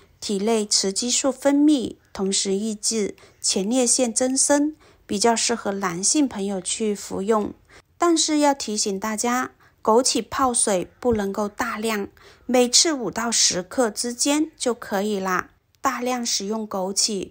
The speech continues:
不仅起不到保健功效，还有可能起到反作用，而且容易导致上火的症状。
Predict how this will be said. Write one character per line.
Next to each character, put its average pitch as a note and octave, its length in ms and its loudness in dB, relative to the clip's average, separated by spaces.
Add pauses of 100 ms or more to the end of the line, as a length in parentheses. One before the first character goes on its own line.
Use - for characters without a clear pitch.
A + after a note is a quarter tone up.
(120)
不 B3+ 140 -2
仅 G#3 300 -4
起 - 180 -2
不 F#3+ 120 -6
到 G3 180 0
保 G3+ 220 -8
健 A#3 260 -2
功 B3 200 -4
效， C4 360 6
还 - 200 -4
有 A#3 140 2
可 A#3+ 220 -6
能 F#3 200 -4
起 F#3+ 200 -6
到 G3+ 180 -4
反 - 340 -4
作 A#3+ 240 0
用， G#3 320 0 (440)
而 G3 180 0
且 G#3 360 0
容 F#3+ 220 -8
易 A3 120 -8
导 G3 180 -10
致 G#3 220 -4
上 A#3+ 320 2
火 G3 180 -6
的 F3+ 140 -6
症 G#3 280 -2
状。 G3 300 0